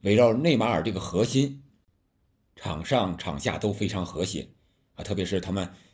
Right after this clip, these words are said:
进球之后一起跳桑巴，然后主教练蒂特也是加入其中，这个氛围感觉到快乐足球又回来了。而克罗地亚呢，一直就是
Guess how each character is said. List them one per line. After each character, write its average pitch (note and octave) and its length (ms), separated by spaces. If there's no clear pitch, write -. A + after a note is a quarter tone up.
进 A#2 160
球 G2 180
之 G#2 120
后 A2 400
一 A2 140
起 F2+ 240
跳 F#2+ 220
桑 B2 260
巴， C#3 360
然 E2+ 160
后 G#2 300
主 F2 140
教 G#2+ 100
练 A2 260
蒂 D#3 140
特 - 380
也 E2 280
是 G#2+ 380
加 - 220
入 A2+ 160
其 C3 160
中， C3+ 260
这 F3 180
个 F#2+ 80
氛 G#2+ 220
围 C2+ 280
感 D2+ 200
觉 E2 140
到 - 400
快 B2 260
乐 D#2+ 120
足 D#2 140
球 C#2 140
又 C#2+ 80
回 B1+ 120
来 B1 100
了。 A1+ 160
而 G2+ 380
克 E3+ 140
罗 F#3 100
地 G#3+ 100
亚 G3+ 160
呢， A2 280
一 G#3 240
直 G#2+ 240
就 C#3 160
是 F#2 460